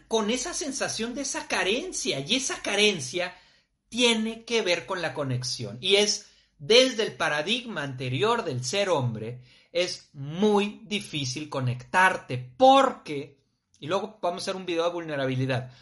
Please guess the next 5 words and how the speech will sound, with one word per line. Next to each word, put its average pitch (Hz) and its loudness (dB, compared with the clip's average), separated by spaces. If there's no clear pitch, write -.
este, 165 -2
conectarte 175 2
implica 160 -4
estar 160 -4
vulnerable, 135 -4